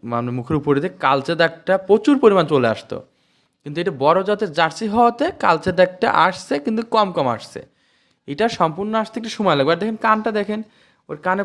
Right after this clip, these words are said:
পশম কত, এবং কানের যে রগগুলো আছে বিন্দু বিন্দু পরিমাণ রগ একটা ছোট মানুষের গুনে ফেলতে পারবে। মানে এতই সফট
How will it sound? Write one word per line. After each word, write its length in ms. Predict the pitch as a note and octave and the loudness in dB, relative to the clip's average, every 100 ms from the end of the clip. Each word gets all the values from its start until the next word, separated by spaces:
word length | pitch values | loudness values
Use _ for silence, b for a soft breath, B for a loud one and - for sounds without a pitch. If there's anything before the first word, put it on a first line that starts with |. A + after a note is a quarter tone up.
| - | 0
পশম 300 | G#3+ A3 F#3 | 2 2 0
কত, 200 | C#3+ D#3+ | -2 0
এবং 220 | E3+ G3 | -2 -4
কানের 280 | F#3+ F3+ F#3 | -2 -2 -2
যে 100 | F#3+ C#3 | -2 2
রগগুলো 460 | C#3 F#3 F#3 G#3 | 2 2 2 4
আছে 400 | C#3+ B2 D3 E3+ | 4 2 -2 -2
বিন্দু 460 | E3+ F#3 G#3 G#3+ G#3+ | -2 -2 0 -2 -2
বিন্দু 260 | G3+ G3 G3+ | -2 -2 -2
পরিমাণ 400 | F#3+ F3 F3 D#3 | 0 2 2 2
রগ 160 | D3+ E3+ | 4 2
একটা 200 | E3 E3+ | 0 -6
ছোট 220 | D#3+ D#3+ | -4 -2
মানুষের 300 | D#3+ D3+ D3 | -2 -2 -4
গুনে 240 | C3+ D#3 | -2 -2
ফেলতে 280 | C#3 G#2+ A2 | -2 -4 -6
পারবে। 300 | G2 F2 F#2+ _ b b b | -8 -10 -14 _ b b b
মানে 140 | D#3+ - | -14 -6
এতই 460 | D#3+ F3 - B3+ B3+ | -6 -6 -4 -2 -2
সফট 420 | - G#3 G#3+ | 0 2 2